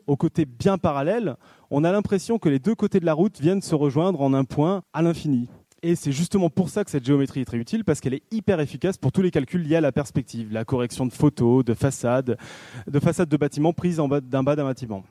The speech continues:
De toute manière, la bizarrerie, ça dépend pas mal du point de vue. Par exemple, on a dû vous apprendre à l'école que la somme des angles d'un triangle fait cent quatre-vingts degrés. Ben, en fait, c'est faux. Enfin, souvent. Enfin, la plupart du temps.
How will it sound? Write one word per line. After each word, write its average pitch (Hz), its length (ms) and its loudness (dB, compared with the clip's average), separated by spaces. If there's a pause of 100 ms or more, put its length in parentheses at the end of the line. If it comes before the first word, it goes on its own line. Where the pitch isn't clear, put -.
(240)
De 151 80 -2
toute 233 160 0
manière, 226 480 0
la 160 160 0
bizarrerie, 208 420 0
ça 185 160 -2
dépend 175 360 0 (120)
pas 208 120 2
mal 233 140 2
du 180 120 0
point 151 180 2
de 135 60 -4
vue. 104 160 -10 (600)
Par 147 140 2
exemple, 180 240 2
on 165 80 2
a 151 80 2
dû 170 100 -2
vous 185 160 2
apprendre 151 280 0
à 127 80 0
l'école 202 340 0
que 175 120 0
la 160 200 0
somme 175 260 0
des 139 220 0
angles 165 140 0
d'un 139 100 0
triangle 180 280 -2
fait 156 120 -2
cent 165 160 -4
quatre-vingts 165 380 0
degrés. 123 320 -2 (400)
Ben, 107 80 -6
en 117 80 -4
fait, 160 160 -2
c'est 160 160 0
faux. 104 240 -6 (240)
Enfin, 135 260 0
souvent. 131 460 -2
Enfin, 139 320 0
la 127 100 -2
plupart 143 380 0
du 135 100 -2
temps. 104 160 -6